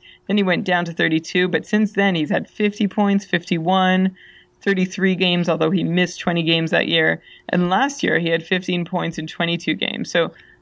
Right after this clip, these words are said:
I think the only question with Enstrom that we're used to is, is he going to be injured? Uh, but this year, in,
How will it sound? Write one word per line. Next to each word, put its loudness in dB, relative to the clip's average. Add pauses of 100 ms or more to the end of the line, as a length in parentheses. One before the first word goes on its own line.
(160)
I 2
think 0
the 0
only 2
question -2
with 0
Enstrom 0 (140)
that 2
we're 0
used -2
to 0
is, -4
is -2
he 2
going 0
to -12
be 0
injured? -2 (340)
Uh, 2
but -2 (220)
this 0
year, 0 (120)
in, -2